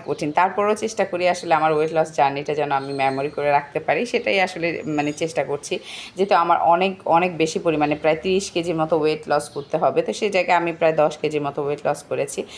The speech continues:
তো ভাবলাম আপনাদের সাথে শেয়ার করি অনেক দিন পরে, তো নাস্তা বানাতে বানাতে আসলে শেয়ার করব।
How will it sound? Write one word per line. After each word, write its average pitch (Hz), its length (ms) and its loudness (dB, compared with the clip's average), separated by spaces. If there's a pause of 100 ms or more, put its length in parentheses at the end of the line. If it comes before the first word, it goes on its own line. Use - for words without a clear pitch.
(240)
তো 202 120 2
ভাবলাম 185 240 4
আপনাদের 180 320 0
সাথে 196 200 -8
শেয়ার 165 300 2
করি 180 200 -2
অনেক 151 260 0
দিন 156 160 -4
পরে, 143 240 4
তো 165 100 -4
নাস্তা 156 340 2
বানাতে 147 300 2
বানাতে 160 320 2
আসলে 156 320 -2
শেয়ার 147 240 2
করব। 147 400 -2